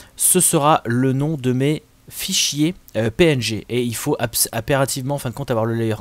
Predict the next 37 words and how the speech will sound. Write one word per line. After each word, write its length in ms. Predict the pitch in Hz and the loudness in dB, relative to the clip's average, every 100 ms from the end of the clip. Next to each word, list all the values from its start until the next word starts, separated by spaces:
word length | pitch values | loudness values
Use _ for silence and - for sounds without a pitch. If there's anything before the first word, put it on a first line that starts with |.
| - | -4
un 160 | 151 - - - - - 139 | -6 -6 -14 -20 -20 -8 -2
et 40 | |
le 120 | 139 | 2
layer 240 | 139 143 120 | 4 4 2
deux 100 | 120 | 0
comme 240 | 147 147 120 | 0 0 0
toutes 240 | - 147 | -4 -4
les 180 | 143 123 | -2 0
armures 380 | 113 117 139 - 107 | 0 0 -2 -6 -4
de 240 | 123 120 | -2 0
Minecraft 400 | 110 113 - 113 | 0 -2 -4 -4
Vanilla. 300 | 117 104 90 | -2 -2 -2
Donc 160 | 90 - | -6 -8
il 100 | - | -8
suffit 280 | - 131 175 | -6 -4 -2
de 80 | 139 | -2
prendre 420 | - 151 139 101 - - - - | -2 0 0 -2 -8 -20 -16 -2
n'importe 360 | 143 - 151 - | 0 2 0 2
quel 220 | 160 135 | 0 2
type 240 | - 160 | -2 0
d'armure 500 | 139 139 139 151 123 - | 2 2 2 0 0 -4
Vanilla 340 | 110 123 123 | -4 -2 -2
qui 120 | 117 | -2
existe, 360 | 123 110 160 - 104 | -4 -2 -2 -2 -2
vous 180 | 127 | 0
renommez 400 | 156 165 160 160 | 2 4 4 2
le 60 | 151 | 2
nom, 340 | 151 147 147 - | 0 0 -2 -4
Iron, 340 | 98 92 98 | -4 -2 -2
Gold 320 | 104 95 104 101 | -2 -2 -4 -4
ou 60 | |
n'importe 400 | 92 95 104 110 | -6 -6 -8 -8
quoi, 200 | 98 131 - - - - | -4 -4 -6 -14 -16 -6
via 160 | 113 156 | 4 4
le 140 | 143 | 4
nom, 260 | 139 170 170 - - - - - | 4 4 2 -6 -20 -20 -20 -20
euh, 60 | - | -12